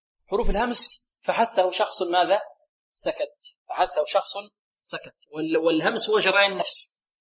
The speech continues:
فلا بد من جريان النفس مع الكاف هنا، فيها انحباس صوت وفيها جريان نفس الكاف، فيها انحباس صوت وفيها جريان ماذا؟ نفس، هكذا. فأك-، أكثروا، فأكثروا،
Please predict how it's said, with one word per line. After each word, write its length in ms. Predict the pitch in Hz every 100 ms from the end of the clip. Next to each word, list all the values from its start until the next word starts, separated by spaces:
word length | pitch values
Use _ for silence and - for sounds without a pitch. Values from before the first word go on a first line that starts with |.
| _
فلا 120 | 147
بد 220 | 180 202
من 60 | 185
جريان 260 | 170 170 180
النفس 320 | 185 202 -
مع 120 | 165
الكاف 280 | - 202 180
هنا، 240 | 165 147 - _ _ _ _ _ _
فيها 220 | - 165
انحباس 640 | 156 - - - - - - _ _
صوت 440 | - 214 240 233 -
وفيها 300 | 156 202 190
جريان 320 | 180 185 190
نفس 220 | 185 -
الكاف، 300 | - - - _ _ _ _
فيها 140 | - 151
انحباس 320 | 135 139 156
صوت 280 | - 202 180
وفيها 200 | 151 170
جريان 320 | 156 170 170
ماذا؟ 240 | 185 202 - - _ _ _ _ _ _ - _
نفس، 320 | 175 185 - 180
هكذا. 440 | 196 - 170 175 - - _ -
فأك-، 600 | 160 160 196 - - _ _ _ _ _
أكثروا، 1000 | 175 185 - - _ - 175 151 156 156 - _ _ _
فأكثروا، 1200 | 147 147 156 180 - _ _ - 151 147 160 156